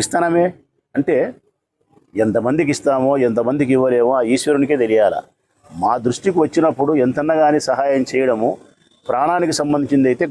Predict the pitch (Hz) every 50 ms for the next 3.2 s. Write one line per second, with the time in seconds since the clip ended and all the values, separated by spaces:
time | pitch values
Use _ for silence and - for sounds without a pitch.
0 | 120 151 135 151 156 135 135 123 131 131 123 - 143 165 156 135 117 92 98 -
1 | - 139 143 151 143 123 120 117 82 - - _ _ _ _ _ _ _ _ _
2 | _ _ _ - 123 151 175 175 147 - - 190 156 - - 135 139 147 - -
3 | 117 98 - -